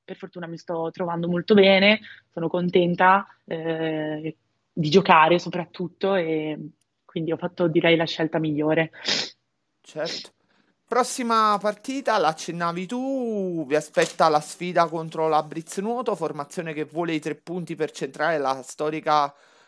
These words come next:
Speaker 2: qualificazione alla Final Six di Coppa Italia. Che partita ci aspettiamo?
Speaker 1: Beh, sicuramente una partita, eh, difficile, loro sono molto forti fisicamente, eh,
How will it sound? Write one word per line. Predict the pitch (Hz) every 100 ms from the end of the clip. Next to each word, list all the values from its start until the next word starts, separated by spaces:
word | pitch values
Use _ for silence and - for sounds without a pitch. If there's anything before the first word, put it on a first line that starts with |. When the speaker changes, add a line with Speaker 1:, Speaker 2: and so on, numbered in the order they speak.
| -
Speaker 2:
qualificazione | - 156 156 151 156 156 - 165 160 147
alla | 143 139
Final | 160 143 147
Six | - 151 - 156
di | 147
Coppa | 151 151 185
Italia. | 226 320 277
Che | 165
partita | - 165 - 160
ci | 151 147
aspettiamo? | - - - 190 214 - _ _ _ _ _ _ - - - - - - - - - _ _
Speaker 1:
Beh, | 175 190 170 - -
sicuramente | - 214 220 226 233 247 - 269 262
una | 226 196
partita, | 208 196 202 196 208 214 208 - _ _
eh, | 196 190 185 180 175 170 165 165 - - _ _
difficile, | - 202 - 214 214 240 233
loro | 233 214
sono | - 196
molto | 196 214 208 226
forti | - 202 208 - 240 233 233
fisicamente, | 220 190 196 190 196 214 208 226 220
eh, | 226